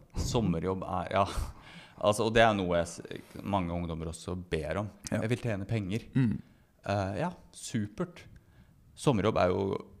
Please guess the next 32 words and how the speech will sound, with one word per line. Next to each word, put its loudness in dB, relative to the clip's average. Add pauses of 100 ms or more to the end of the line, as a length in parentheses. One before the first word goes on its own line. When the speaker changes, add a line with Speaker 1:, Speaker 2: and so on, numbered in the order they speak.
Speaker 1:
helt 0
supert. -4
Og 0
noen 2
ganger, 4 (160)
så 2
hvis -2
det 2
er 6
vanskelig 0
å 0
finne 0
en 0
sommerjobb, 0 (580)
så -8
tenker 0
jeg 4
det 4
er, 6 (1300)
har 8
vi 6
muligheten 4 (140)
til 4
å 6
ordne 2
et -6
eller 4
annet, -2
enten, -2
eh, 0
der 6
har -